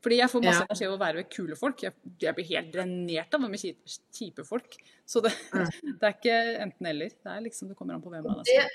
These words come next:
Speaker 2: så faktisk en dame snakke om det her i går på en reel. Det er, hun heter Leila Har-, Harmosi. Hun er kona til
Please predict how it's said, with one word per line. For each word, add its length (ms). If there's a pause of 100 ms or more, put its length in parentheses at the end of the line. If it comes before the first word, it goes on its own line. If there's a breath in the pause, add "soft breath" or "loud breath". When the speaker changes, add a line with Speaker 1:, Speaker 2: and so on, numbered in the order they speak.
(500)
Speaker 2:
så 360
faktisk 500
en 160
dame 320
snakke 480
om 140
det 100
her 320 (180)
i 140
går 500
på 140
en 240
reel. 420
Det 160
er, 320 (840 loud breath)
hun 80
heter 240
Leila 760
Har-, 340
Harmosi. 920
Hun 120
er 120
kona 240
til 200